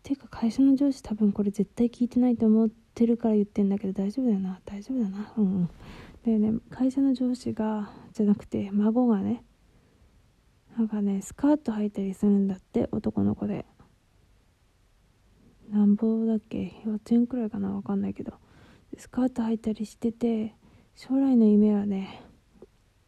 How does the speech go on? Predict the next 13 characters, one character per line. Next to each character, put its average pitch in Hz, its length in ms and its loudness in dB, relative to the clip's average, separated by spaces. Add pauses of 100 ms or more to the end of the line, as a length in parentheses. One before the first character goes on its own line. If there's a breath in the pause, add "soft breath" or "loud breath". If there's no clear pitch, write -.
(680 soft breath)
女 226 280 6
の 277 300 2
人 277 200 -4
に 277 80 4
な 214 180 6
る 196 120 0
こ 196 140 -8
と 190 100 -2
な 185 100 0
ん 180 80 -4
だ 196 100 -8
っ - 20 -10
て。 - 340 -6